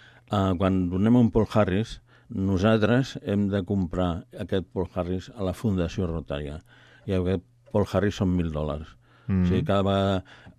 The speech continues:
Speaker 1: o sigui, aquesta persona, a més a més de que reu el guardó, ha, ha pogut fer possible que nosaltres donem també els mil dòlars.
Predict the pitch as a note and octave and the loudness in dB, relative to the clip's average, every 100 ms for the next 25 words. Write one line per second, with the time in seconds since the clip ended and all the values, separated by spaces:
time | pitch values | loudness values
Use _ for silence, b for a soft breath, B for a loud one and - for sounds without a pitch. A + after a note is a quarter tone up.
0 | A2+ A#2 - F#2 G2 F#2+ G2 G#2+ F2+ G#2 | -8 -4 0 2 2 0 2 0 2 2
1 | A2+ A#2 - F#2+ G2 G#2+ G#2+ G2 G2+ F#2+ | 2 0 0 0 2 2 2 2 0 0
2 | - G2 F#2 - F2+ F2+ - - F#2 G2+ | -2 -2 -2 -4 -8 -8 -10 -6 0 0
3 | G2 F#2+ G2 F2+ F2 A2+ b b b b | 2 2 0 0 0 -2 b b b b
4 | b b b _ _ - F2+ F#2+ F#2 F#2+ | b b b _ _ -6 0 0 0 -2
5 | G2 A2 G#2 G2+ - G2 G2 F#2+ b b | -2 0 0 0 0 2 2 0 b b
6 | _ G#2 F2 G2+ F2+ A2+ A2 F#2 F2 F#2+ | _ -2 0 -2 0 -2 0 0 0 0
7 | F2 F#2+ F#2 F#2+ F2 F#2+ F#2 F#2 F2 E2 | 0 -2 -2 -2 0 -2 -2 -2 -2 -2
8 | D#2+ E2 D#2+ E2+ F2 D#2 D#2+ D2+ C#2+ D2 | -4 -6 -6 -6 -6 -6 -8 -8 -8 -8
9 | D#2 | -12